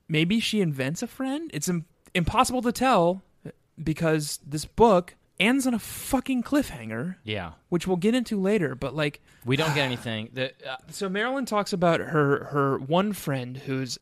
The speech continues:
Speaker 1: in the grade above her.
Speaker 2: Right.
Speaker 1: And her name is Ghazi Kunkka.
Speaker 2: She's the daughter of a diplomat.
Speaker 1: She's the daughter of a diplomat. She's from another country.
Speaker 2: Yep.
Speaker 1: Ghazi.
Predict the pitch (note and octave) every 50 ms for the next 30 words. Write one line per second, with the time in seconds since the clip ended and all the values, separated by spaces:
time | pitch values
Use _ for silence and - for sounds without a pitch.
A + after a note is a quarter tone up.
0 | _ D#3+ D3+ C#3+ C3+ - D3+ D3 E3+ F#3 F3 D#3 C#3+ C3+ - - - - - -
1 | - _ _ - G2+ G2 F2+ F2 - _ - - C3 C3+ C#3 B2+ C3 C3 C3 C3+
2 | C3 B2+ A#2 A2+ A2+ A2 - _ _ - B2+ _ - C3 B2+ C3+ C#3+ C#3 D#3+ D#3+
3 | D#3 - - - A2 A2+ B2 - C2 F2 - - A#2 G#2+ - G#2+ F2+ - A2 G#2
4 | A2 A#2 C3+ C#3 A#2+ A2 A#2 G#2 F#2 - _ - G2+ - - - - - F#2+ F2+
5 | - - _ - - B2+ B2 B2+ C3 C#3 C#3+ D3 F3 G3 G3+ G3 F#3+ D#3 - -
6 | - A2+ G#2+ G#2 G#2 A2 - - - - - C#3+ C3+ C3 B2+ A2+ A#2 C3+ F3 E3+
7 | - C3 G2 G2 - - A2 B2 D#3 - - G#2 G2+ F#2 - - _ _ _ C#3
8 | - D3 C3+ C3+ C3 B2+ A2 A#2 A#2 C#3 -